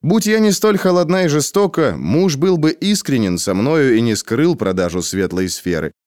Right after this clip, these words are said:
Будь я мягче и сердечнее, поняла бы, как можно поставить любовь к брату выше справедливости.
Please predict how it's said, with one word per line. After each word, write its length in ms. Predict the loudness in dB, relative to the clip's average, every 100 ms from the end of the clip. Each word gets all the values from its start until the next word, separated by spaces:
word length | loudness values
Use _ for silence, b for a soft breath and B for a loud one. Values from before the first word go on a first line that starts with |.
| _ _
Будь 240 | -2 0 2
я 140 | 0
мягче 400 | 0 0 -2 -2
и 80 | -2
сердечнее, 800 | 0 0 0 0 0 0 0 0
поняла 440 | 0 0 2 2
бы, 120 | 0 0
как 180 | -2
можно 360 | 0 0 0 -2
поставить 500 | -2 -2 -2 0 0
любовь 300 | 0 0 -2
к 100 | -2
брату 420 | -2 0 0 -2
выше 280 | -2 -2 -4
справедливости. 1080 | -4 -4 -2 -2 -2 0 -2 -4 -10 -14